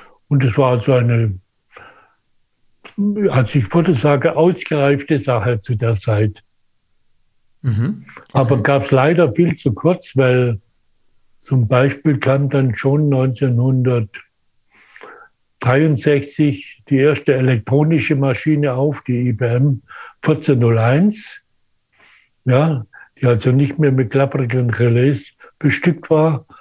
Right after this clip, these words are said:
Speaker 1: sondern schon elektronische Bauteile hatte. Und, äh,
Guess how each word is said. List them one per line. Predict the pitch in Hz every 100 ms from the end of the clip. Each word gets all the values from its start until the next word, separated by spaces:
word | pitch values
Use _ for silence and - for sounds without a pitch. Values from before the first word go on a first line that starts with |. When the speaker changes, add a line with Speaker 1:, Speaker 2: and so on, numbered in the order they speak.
| -
Speaker 1:
sondern | - 143 127 127
schon | 107 131 131
elektronische | 127 120 110 127 135 151 127 139
Bauteile | 139 147 147 147 151 151 139
hatte. | 147 175 151 - _ _ - - - - - - - - -
Und, | 139 135 127
äh, | 131 120 117 113